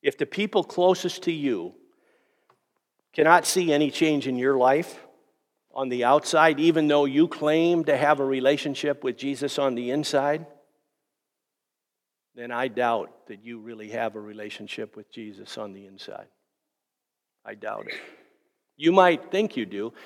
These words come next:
and Satan wants you to believe that you do, so you don't,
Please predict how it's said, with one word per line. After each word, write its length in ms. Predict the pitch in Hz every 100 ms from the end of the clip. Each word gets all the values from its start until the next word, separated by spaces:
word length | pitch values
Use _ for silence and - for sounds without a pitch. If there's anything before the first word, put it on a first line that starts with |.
| -
and 160 | 143 127
Satan 420 | 180 214 147 143
wants 280 | 135 135 -
you 80 | 135
to 80 |
believe 480 | 117 120 143 180 143
that 140 | 123 110
you 160 | 117
do, 180 | 110 117
so 140 | -
you 160 | 135 127
don't, 220 | 135 131